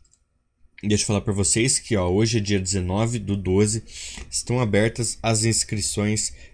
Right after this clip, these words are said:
pro primeiríssimo Campeonato Brasileiro de Age of Empires quatro, que será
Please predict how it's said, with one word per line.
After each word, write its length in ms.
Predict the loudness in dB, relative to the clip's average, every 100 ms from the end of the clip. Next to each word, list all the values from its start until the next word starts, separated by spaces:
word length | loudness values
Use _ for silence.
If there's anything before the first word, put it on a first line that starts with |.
| -10
pro 160 | -2 -2
primeiríssimo 720 | 0 -2 0 2 2 0 -4
Campeonato 540 | -6 -6 -4 -4 -4 -4
Brasileiro 480 | -4 -2 -2 -2
de 320 | -2 -2 -4 -2
Age 240 | -2 -2
of 160 | -4 -6
Empires 400 | -6 -6 -4 -8
quatro, 460 | -6 -4 -4 -6 -18
que 220 | -8 -6 -4
será 340 | -4 -6